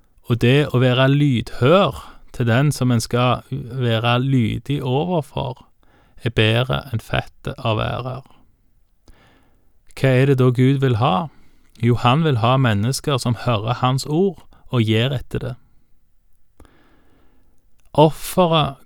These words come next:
kommer som bot når en feiler, men Guds ønske er hele tiden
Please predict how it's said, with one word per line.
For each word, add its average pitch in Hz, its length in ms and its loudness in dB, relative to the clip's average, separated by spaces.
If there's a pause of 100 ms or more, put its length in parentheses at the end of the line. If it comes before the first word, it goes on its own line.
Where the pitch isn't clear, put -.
kommer 135 400 2
som 131 240 2
bot 147 540 -4 (180)
når 127 400 2 (400)
en 123 160 -2
feiler, 127 640 -4 (480)
men 123 240 4
Guds 156 320 0
ønske 117 480 -2
er 123 320 -2
hele 123 320 0
tiden 127 480 -2